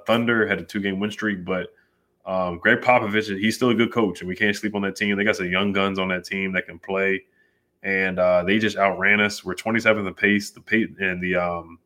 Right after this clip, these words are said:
the Spurs are second in pace, and they were pushing the ball continuously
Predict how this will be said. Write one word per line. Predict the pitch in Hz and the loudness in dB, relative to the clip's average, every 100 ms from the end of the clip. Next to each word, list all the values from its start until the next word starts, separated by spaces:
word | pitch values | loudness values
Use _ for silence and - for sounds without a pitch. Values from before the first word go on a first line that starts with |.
| _ _ | _ _
the | - 92 85 | -10 -8 -8
Spurs | - 107 110 104 | -2 4 4 4
are | 90 | 0
second | - - 107 95 | -2 0 0 0
in | 87 | -4
pace, | 90 85 - | -4 -6 -6
and | 90 | -4
they | 104 | -2
were | 90 | -2
pushing | - - 127 104 | -4 0 0 2
the | 98 | 0
ball | 95 92 | 0 0
continuously | - 85 - 107 101 90 - 87 | -2 -14 -4 -2 -2 -4 -10 -12